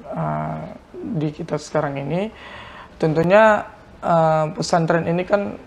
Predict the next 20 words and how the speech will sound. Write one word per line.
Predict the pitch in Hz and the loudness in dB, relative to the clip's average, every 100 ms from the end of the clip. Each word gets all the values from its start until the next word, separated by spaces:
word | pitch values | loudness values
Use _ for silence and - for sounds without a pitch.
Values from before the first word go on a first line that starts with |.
| - - | -16 -2
merupakan | 165 165 160 156 160 156 - 190 196 185 | 2 4 2 4 4 4 2 2 2 -2
salah | - 160 160 | 2 4 4
satu | - 151 151 170 | 2 0 2 0
lembaga | 165 156 151 156 156 | 2 2 2 2 2
yang | 156 151 | -2 -2
tertua, | 160 - 180 160 139 135 | -6 -2 2 4 2 0
ya, | 156 | -2
di | - | -4
Indonesia, | 165 135 139 - - - - | -4 -4 -6 -8 -8 -8 -10
gitu. | - - - - - - - - - - - - | -14 -14 -16 -16 -16 -14 -14 -14 -16 -18 -14 -4
Dan | 156 160 | 0 2
dia | 151 156 196 208 - - - - - | 4 8 8 8 4 -8 -16 -10 -2
pas-, | 165 - | -2 0
sudah | 170 160 | 2 2
pasti | 156 151 - 220 170 151 | 2 0 2 2 2 0
mempunyai | 160 156 156 156 175 | 0 0 0 -2 -2
kontribusi | 175 160 170 156 160 - 180 | 0 -2 0 -2 -2 -2 -2
yang | |
sangat | 165 165 165 | 0 -2 -2
besar | 165 226 165 | 2 6 6